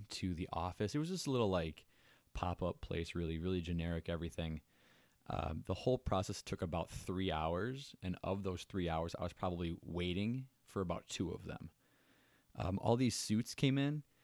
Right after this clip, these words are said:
and they were talking about the tons of money they make, the teams they built being of their friends and family and how great it was. Uh, they had all these, uh, like,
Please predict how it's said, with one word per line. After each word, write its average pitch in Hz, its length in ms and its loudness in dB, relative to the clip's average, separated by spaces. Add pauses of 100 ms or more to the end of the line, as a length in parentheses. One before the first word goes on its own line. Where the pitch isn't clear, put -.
(140)
and 107 80 0
they 107 60 4
were 98 60 4
talking 101 400 2
about 87 480 0
the - 80 -8
tons 107 340 0
of 82 100 -2
money 117 400 4
they 107 200 4
make, 104 520 2 (300)
the 87 100 -2
teams 113 420 6
they 95 160 6
built 95 400 0
being 85 320 0
of 80 200 -8
their - 140 -6
friends 101 720 2
and 87 180 -2
family 92 600 2
and 87 100 2
how 82 160 0
great 87 300 2
it 90 100 2
was. 85 440 0 (360)
Uh, 90 200 2
they 90 140 2
had 101 180 2
all 101 100 4
these, 95 160 0
uh, 92 140 -2
like, 90 160 -4